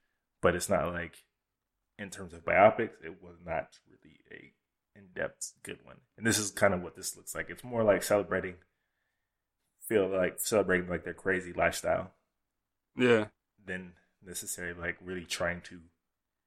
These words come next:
Speaker 1: go into the nitty-gritty of, you know, their shit, like,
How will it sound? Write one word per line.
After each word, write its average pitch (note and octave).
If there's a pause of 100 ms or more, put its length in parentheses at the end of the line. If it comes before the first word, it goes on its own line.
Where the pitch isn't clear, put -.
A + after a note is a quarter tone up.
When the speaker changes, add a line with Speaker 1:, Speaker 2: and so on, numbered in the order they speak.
(320)
Speaker 1:
go F#2
into F#2
the E2+
nitty-gritty E2
of, E2 (180)
you C#2
know, - (680)
their E2
shit, -
like, -